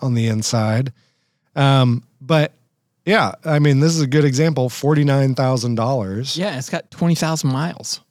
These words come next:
Speaker 1: Yeah. It's
Speaker 2: Like, the, they, they're not overpriced, but you can order a new one for that, but you're still gonna have to wait.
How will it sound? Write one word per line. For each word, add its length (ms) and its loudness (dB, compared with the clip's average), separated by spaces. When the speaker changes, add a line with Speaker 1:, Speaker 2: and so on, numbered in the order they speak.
Speaker 1:
Yeah. 300 -2
It's 240 -8
Speaker 2:
Like, 140 -4
the, 140 -8
they, 320 -2
they're 180 0
not 400 -4
overpriced, 960 -4
but 240 -4
you 100 2
can 340 0
order 380 -2
a 60 -2
new 200 -4
one 200 -4
for 160 -4
that, 280 -2
but 200 -8
you're 120 -4
still 220 -2
gonna 160 -6
have 200 -6
to 80 -4
wait. 400 -2